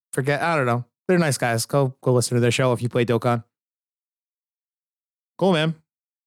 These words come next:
And, uh, next week, I believe the Super Dope feed will have, uh, part one of another advice podcast that me, Rayshawn, and Kelly did a few weeks back now. And, like, I personally am not looking forward to editing it because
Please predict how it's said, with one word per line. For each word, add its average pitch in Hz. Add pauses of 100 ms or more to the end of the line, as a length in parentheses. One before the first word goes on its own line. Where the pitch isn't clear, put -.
And, 135
uh, 143 (200)
next 165
week, 185
I 175
believe 156
the 151
Super 160
Dope 160
feed 160
will 147
have, 139
uh, 131
part 156
one 156
of 135
another 131
advice 135
podcast 135
that 120
me, 127
Rayshawn, 123
and 117
Kelly 123
did 123
a -
few 190
weeks 143
back 131
now. 101 (500)
And, 113
like, 110
I 156
personally 165 (720)
am 101
not 156
looking 139
forward 135
to -
editing 117
it 101
because 107